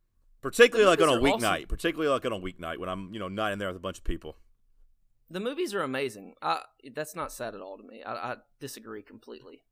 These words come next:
Speaker 2: I mean, I think that the movies are amazing.
Speaker 1: What a loser.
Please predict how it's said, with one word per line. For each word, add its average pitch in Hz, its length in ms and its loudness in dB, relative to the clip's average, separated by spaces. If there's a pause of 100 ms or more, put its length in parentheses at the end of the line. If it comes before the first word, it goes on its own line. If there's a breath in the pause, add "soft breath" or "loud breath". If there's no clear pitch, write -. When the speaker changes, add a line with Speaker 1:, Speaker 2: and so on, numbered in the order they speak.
(160)
Speaker 2:
I - 40 -20
mean, - 140 -20
I 113 60 -18
think 120 280 -16
that 117 120 -18
the 113 60 -20
movies 104 320 -16
are 101 80 -16
amazing. - 420 -20 (1600)
Speaker 1:
What - 140 -20
a - 280 -10
loser. - 400 -20